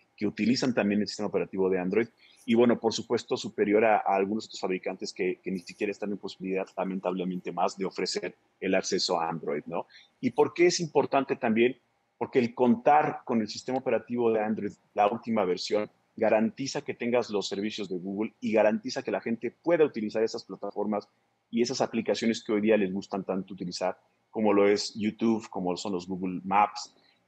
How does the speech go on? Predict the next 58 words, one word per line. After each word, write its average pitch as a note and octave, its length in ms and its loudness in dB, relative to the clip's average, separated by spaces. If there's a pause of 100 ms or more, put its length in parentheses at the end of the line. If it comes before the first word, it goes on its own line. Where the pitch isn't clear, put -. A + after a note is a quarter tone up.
cosas E3+ 320 2
que C3 220 2
son D3 160 2
muy D#3 140 2
relevantes, A2+ 540 2
mi G#2+ 100 -2
querido A2 200 -4
Miguel, A2 340 -4
y A2+ 100 -10
gracias A2+ 260 -2
a A2 120 -6
ti A#2+ 100 -12
podemos A2 380 -2
comunicar F#2+ 340 -6
a A2 40 0
la F#2+ 120 -2
gente A2+ 260 -8
porque G#2 480 -4 (380)
no C3 180 4
necesariamente D3+ 540 2
todo B2 180 2
el B2+ 60 0
mundo B2 180 0
está B2 140 -8
consciente B2+ 460 -6
o A2 40 2
sabemos, G#2+ 580 2
¿no? A2+ 360 -6
Hoy A2+ 180 4
día A2+ 300 2 (320)
que A2+ 240 4
es A#2+ 160 -2
gracias A#2+ 320 4
a G#2 80 2
Google A2+ 440 2
que G2 120 -10
tengo G#2+ 260 -2
mapas G#2+ 480 0
y G2 80 -20
que G#2 100 -6
gracias A2 180 -2
a A2+ 80 -8
esos A2 120 -8
mapas A2 520 2
funciona A2 360 -2
mi, F#2+ 320 -4
mi G2+ 140 -2
Uber, C#3 320 4
por - 140 -8
ejemplo, B2+ 380 -6
o - 120 -6
puedo A2+ 360 2
tener G#2 260 0
un G#2 180 -2
Waze, A#2 420 2
por F2 140 -6
ejemplo, A#2+ 360 -4
¿no? A2+ 240 -10